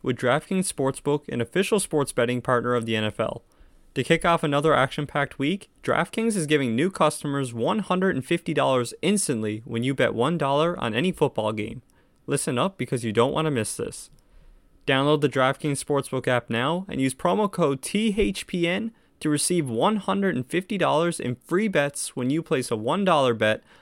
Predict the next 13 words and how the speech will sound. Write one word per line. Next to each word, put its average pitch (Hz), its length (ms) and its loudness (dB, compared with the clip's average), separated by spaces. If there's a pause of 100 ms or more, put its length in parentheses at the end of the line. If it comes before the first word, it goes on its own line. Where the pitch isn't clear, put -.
(140)
on 123 120 -2
any 120 200 2
football 113 400 2
game. 107 280 -6 (520)
That's 131 160 2
promo 143 340 2
code 123 240 -2
T 131 200 -2
H 127 260 -2
P 131 160 0
N 175 260 0
this 202 300 2
week 175 340 0